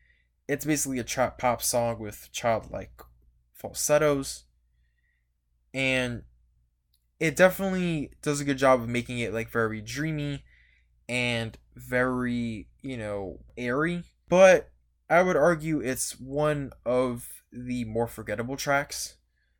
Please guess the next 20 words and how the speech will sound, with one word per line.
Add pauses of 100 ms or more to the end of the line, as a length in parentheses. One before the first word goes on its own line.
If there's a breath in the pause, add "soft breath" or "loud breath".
(280)
on (180)
this
album. (1200)
And (1400 soft breath)
with, (1040)
on
the
deluxe
edition
specifically, (680)
um,
you
have
Tonight,
which (120)
has (520)
Eve (640 soft breath)
as
a
feature,